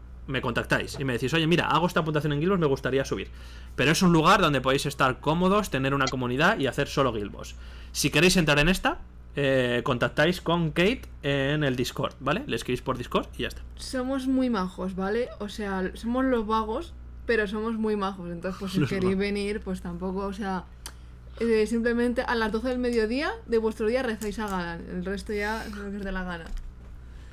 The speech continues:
Speaker 2: Y nada, simplemente eso, pues que si alguien quiere echar a Pli y tal, porque no me acuerdo cuál fue de aquí.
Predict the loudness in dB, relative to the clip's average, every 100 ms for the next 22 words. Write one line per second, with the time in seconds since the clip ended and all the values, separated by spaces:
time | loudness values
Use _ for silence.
0 | -16 -10 -8 -6 -4 -4 -4 -4 -6 -6
1 | -8 -10 -10 -8 -6 -6 -6 -6 -6 -6
2 | -6 -6 -6 -6 -6 -6 -8 -6 -6 -6
3 | -10 -14 -14 -14 -14 -14 -14 -8 -4 -4
4 | -2 -2 -2 -4 -6 -2 -2 -2 -4 -6
5 | -8